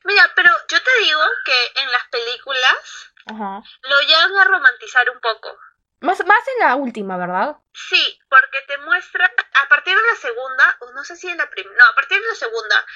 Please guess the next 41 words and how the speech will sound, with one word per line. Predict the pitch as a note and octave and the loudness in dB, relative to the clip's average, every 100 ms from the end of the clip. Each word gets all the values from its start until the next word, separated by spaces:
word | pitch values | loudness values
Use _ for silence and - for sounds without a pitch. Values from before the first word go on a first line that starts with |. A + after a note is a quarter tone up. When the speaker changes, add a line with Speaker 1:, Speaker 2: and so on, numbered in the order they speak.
| - - | -14 -8
Speaker 1:
te | - C#4+ | -6 -4
muestran | E4+ - A4+ G4+ | -6 -6 -8 -8
que | D#4 | -12
tiene | C#4 D#4+ | -14 -12
una | F4 | -14
sobrina, | - G#3 F3+ G#3 E4+ A#3+ - - | -14 -16 -12 -12 -12 -14 -18 -18
creo. | - F3+ F3+ - - _ _ | -10 -8 -8 -10 -16 _ _
Speaker 2:
Sí, | E4 D#4+ A#3 | -4 -4 -4
sí, | - C4 | -8 -10
sí, | C4 | -8
sí. | B3 A#3+ G#3 - | -8 -8 -8 -6
Speaker 1:
O | A#3+ A#3 | -2 0
no | B3+ | 4
sé | |
Speaker 2:
No, | D#4+ | 4
Speaker 1:
si | D4+ | 4
Speaker 2:
nieta, | E4 D4 A#3 | 2 0 0
Speaker 1:
su | B3 | 0
nieta, | B3+ C4 | 4 4
Speaker 2:
nieta. | F#3 - | 2 -10
Speaker 1:
su | A#3 | -10
sobri-, | G#3 G#3+ A3+ | -10 -12 -10
nieta. | C#4 C#4+ E3 E3+ | -6 -6 -4 -6
Speaker 2:
Ajá. | G#3 A3 G#3 G3+ - _ _ _ | -8 -6 -6 -8 -14 _ _ _
Speaker 1:
O | - | -6
sea, | - A#3+ A#3+ - _ | 0 2 2 0 _
te | D4 | -10
muestran | C#4 F4 - A4+ B4+ C5 - | -6 -8 -2 -2 -2 -10 -6
como | D4 C4+ - | -4 -4 -12
queriendo | - C4 C4+ D#4 F#4 | -6 -4 -2 -6 -6
dar | D4+ B3 | -4 -4
a | C#4+ | -4
entender | C#4 A#3+ A3 B3 | -10 -8 -6 -6
de | C#4 | -6
que | A#3 G3+ - | -6 -6 -6
este | - - | -10 -12
señor | B3 A3 A3 B3 | -18 -10 -10 -8
tiene | A#3+ | -10
un | B3 | -2
lado | A#3+ A#3+ | -2 0
humano, | A#3 B3 | 0 -2